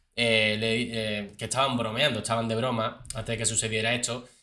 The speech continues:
le decía, decía Luitingo, "Oye, preséntame para yo entrar en la habitación con tus gafas". Y dice, "Bueno, que entre Luitingo, el desgraciado, el mujeriego".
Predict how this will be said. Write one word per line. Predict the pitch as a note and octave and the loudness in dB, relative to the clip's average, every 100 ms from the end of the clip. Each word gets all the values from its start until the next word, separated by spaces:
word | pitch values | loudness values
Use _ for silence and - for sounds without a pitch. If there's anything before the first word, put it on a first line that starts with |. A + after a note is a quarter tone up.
| _ _ | _ _
le | A2 A2 G#2+ G#2 G#2 | -4 0 0 0 0
decía, | A2+ A2 A2+ A2 G#2+ G#2 G#2 | 2 2 4 2 2 0 -2
decía | A2 - A2+ G#2+ | 0 0 2 0
Luitingo, | G#2+ G#2+ G#2+ G#2 | 0 -2 -2 2
"Oye, | D3 D3+ | 4 2
preséntame | A#2 A#2+ D3+ D3+ D3+ D#3+ | 2 0 0 2 2 2
para | D3+ C#3+ | 4 4
yo | C#3 | 4
entrar | C#3+ C3+ C#3 | 2 4 4
en | C#3 | 6
la | |
habitación | C3+ C3 B2 A#2+ G#2 | 4 2 2 0 -2
con | B2 B2 | -6 -4
tus | B2+ | -2
gafas". | A2 - G2 - _ _ _ _ | -2 -2 -8 -10 _ _ _ _
Y | A#2 A#2 | -2 2
dice, | A2+ A2+ G#2+ | 2 2 2
"Bueno, | D3 F3+ E3 | 2 2 2
que | C#3+ | 0
entre | F3 F3 E3+ E3+ E3+ E3 E3 | 0 -2 0 2 2 2 -2
Luitingo, | C3+ C3+ A#2+ F#3 G3 F3+ F3+ | -4 -4 0 2 2 0 0
el | E3+ | 0
desgraciado, | D3+ D#3 D3 D#3 F3+ G3+ F#3+ D3+ C3 A#2 - | 2 2 2 2 4 4 4 2 0 -2 0
el | D3+ D3+ B2+ | 2 2 -2
mujeriego". | C#3+ D3+ C3+ C#3 F#3 G#3+ E3+ D3 B2 G#2+ | -6 -4 -2 2 4 4 2 0 0 -6